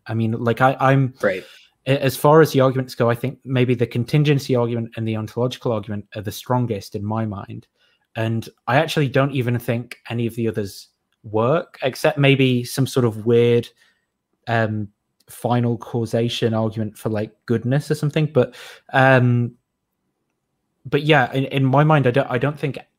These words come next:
Speaker 1: any of the other arguments work. And even those arguments themselves just get you to, like, some vague notion of necessary being and nothing like,
Speaker 2: Mm-hmm.
Speaker 1: um, Christianity. And that,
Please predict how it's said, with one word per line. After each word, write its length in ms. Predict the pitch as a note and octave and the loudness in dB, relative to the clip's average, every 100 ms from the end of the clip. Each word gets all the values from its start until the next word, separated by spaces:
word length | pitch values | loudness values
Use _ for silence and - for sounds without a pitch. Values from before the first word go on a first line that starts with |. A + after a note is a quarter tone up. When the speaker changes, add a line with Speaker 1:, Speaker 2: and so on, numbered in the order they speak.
| _ | _
Speaker 1:
any 180 | B2+ C#3 | -4 -2
of 100 | C3+ | -2
the 100 | A#2+ | -2
other 240 | A2+ A#2+ - | 0 -2 -2
arguments 400 | A#2 A2 A2 - | -4 -4 -6 -2
work. 280 | C#3 B2+ | -2 -2
And 80 | A#2+ | -2
even 200 | C3 C#3+ | -2 0
those 220 | C3 C#3+ | 2 4
arguments 380 | D#3 D3+ C3+ B2 | 4 2 0 -6
themselves 420 | A#2 - C3 B2+ | -8 -2 0 0
just 180 | - A2+ | -4 -4
get 140 | C#3+ C3 | -4 -2
you 140 | C3 | -4
to, 140 | - | -2
like, 280 | A2+ A2 - - - - - - | -2 -2 -4 -18 -20 -20 -20 -10
some 260 | - B2+ | 0 2
vague 600 | G#2 A#2 B2 B2 B2 - - - | 4 4 4 4 2 -2 -12 -2
notion 480 | B2 B2+ B2+ A#2+ | 2 2 2 -2
of 120 | A2 A2+ | -2 -2
necessary 580 | A#2 - A2+ A2 G#2+ | -4 -4 -4 -2 -2
being 420 | G2+ C3 B2+ G#2+ G#2 | -2 0 2 0 -2
and 100 | A2+ | -4
nothing 400 | A#2+ A#2+ G#2 - _ | -4 -4 -6 -8 _
like, 280 | - A2+ A#2+ | -4 2 2
Speaker 2:
Mm-hmm. 480 | A2+ G2+ - _ G#2+ | 0 -6 -12 _ -6
Speaker 1:
um, 160 | G#2+ G#2+ | -6 -6
Christianity. 760 | - - A#2 A#2+ B2 - G#2 | -8 -4 0 2 0 -2 -4
And 100 | G#2 | -4
that, 180 | A#2 - | -6 -8